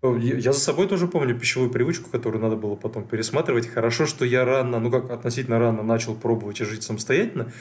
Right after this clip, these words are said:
и тогда мне открылась, э, бездна звёзд полна. Я вдруг понял, что можно экспериментировать. А когда мы все живём под одной крышей, ну вот есть там первое, второе и чай. Ну как-то вот всегда, да, вот так.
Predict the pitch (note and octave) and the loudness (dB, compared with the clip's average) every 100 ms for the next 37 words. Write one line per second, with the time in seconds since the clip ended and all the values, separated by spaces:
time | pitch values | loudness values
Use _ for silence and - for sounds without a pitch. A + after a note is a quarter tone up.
0 | - _ A#2+ B2 A#2+ C3+ B2 A#2+ A#2 B2+ | -20 _ -2 0 0 0 2 0 0 2
1 | A#2 G#2 - - A#2+ G#2+ G#2 A#2+ A2+ G#2 | 2 2 -6 -8 -8 -4 0 2 2 0
2 | G#2 A#2 A#2 A2+ G#2 F#2 F#2 F#2 A#2 A#2+ | 0 0 2 0 0 -2 -6 -2 -2 0
3 | A#2+ A2+ F#2 - - - A2 F#2+ F#2 - | 0 0 -2 -10 -10 -4 -2 -2 -8 -8
4 | - A#2 B2 A3+ F3+ - - - A#2+ C#3+ | -4 -2 2 2 2 -4 -10 -2 0 0
5 | D#3 D3 D3 D3+ D3+ A3 - C#3 B2+ A#2+ | 0 -2 -2 -2 0 0 2 2 2 2
6 | B2 C3 A#2 A2+ G2 - - - F3 F3+ | 0 2 2 0 -6 -10 -12 0 4 4
7 | F3 - - _ _ _ _ D#3+ D#3 C#4+ | 0 -10 -20 _ _ _ _ -4 2 2
8 | - - - - E3+ F3 A#3+ B3+ F3+ - | 2 -4 -8 -2 0 2 2 4 2 2
9 | D#3 A3 F#3 F3 - E3 D#3 D#3 - _ | 2 4 2 0 0 0 -2 -6 -16 _
10 | _ _ _ _ - A#3 E4 - B3+ - | _ _ _ _ -8 -2 0 2 2 2
11 | F#3 E3+ D#4+ - F3+ F#3 F3+ - B2 G#2+ | 2 2 2 2 0 0 -4 0 0 0
12 | - | -4